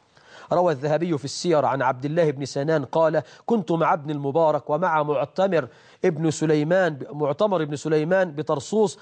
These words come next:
فصاح الناس: 'النفير، النفير، الجهاد في سبيل الله'، فخرج ابن المبارك مع المقاتلين، فلما اصطف الجيشان خرج علج من علوج الرومان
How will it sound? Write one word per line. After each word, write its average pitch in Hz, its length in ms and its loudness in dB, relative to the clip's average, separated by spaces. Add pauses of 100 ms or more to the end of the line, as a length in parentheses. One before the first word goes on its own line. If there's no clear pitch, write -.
(180)
فصاح 196 460 0
الناس: 208 420 0
'النفير، 262 640 2
النفير، 285 760 2 (680)
الجهاد 269 760 2
في 269 260 0
سبيل 269 460 0
الله'، 262 540 2 (300)
فخرج 175 500 -2
ابن 147 220 -4
المبارك 156 720 2
مع 170 280 0
المقاتلين، 156 920 -2 (220)
فلما 185 420 0
اصطف - 600 -4 (540)
الجيشان 214 920 0 (220)
خرج 185 380 2
علج 180 480 0
من 170 340 -2
علوج 180 460 2
الرومان 175 720 2